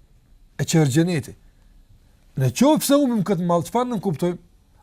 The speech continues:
Me automatizëm, nuk ka zgjidhje tjetër, me automatizëm nën kuptojmë se kemi nënshkruar për veten tonë të digjemi në zjarr.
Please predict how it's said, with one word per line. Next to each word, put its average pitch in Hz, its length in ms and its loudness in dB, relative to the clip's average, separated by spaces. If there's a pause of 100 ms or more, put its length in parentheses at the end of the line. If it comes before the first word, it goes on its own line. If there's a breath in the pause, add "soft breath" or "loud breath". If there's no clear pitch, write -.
(140)
Me 190 80 0
automatizëm, 214 1160 2 (500)
nuk 151 280 -4
ka 247 200 0
zgjidhje 196 560 2
tjetër, 180 320 0
me 190 160 0
automatizëm 202 640 -2
nën 208 240 -2
kuptojmë 202 540 0 (420 soft breath)
se - 180 0
kemi 202 300 0
nënshkruar 220 680 -2
për 190 180 2
veten 208 340 -4
tonë 226 220 -2
të 175 100 2
digjemi 180 380 0
në 151 160 -2
zjarr. 117 260 -4